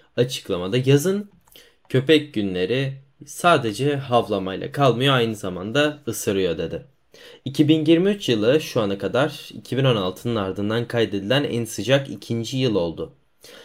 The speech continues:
Bilim insanları sürekli ısınan insan kaynaklı iklim değişikliğine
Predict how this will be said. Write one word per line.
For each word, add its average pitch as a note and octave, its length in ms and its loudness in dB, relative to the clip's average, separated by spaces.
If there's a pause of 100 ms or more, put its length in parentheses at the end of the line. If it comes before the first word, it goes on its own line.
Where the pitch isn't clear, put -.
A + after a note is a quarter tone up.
(140)
Bilim F3 200 6
insanları G#2+ 520 2
sürekli G#2+ 480 2
ısınan G2+ 420 -4
insan A2+ 400 0
kaynaklı F#2+ 440 -4
iklim D#3 340 2
değişikliğine G#2 760 -2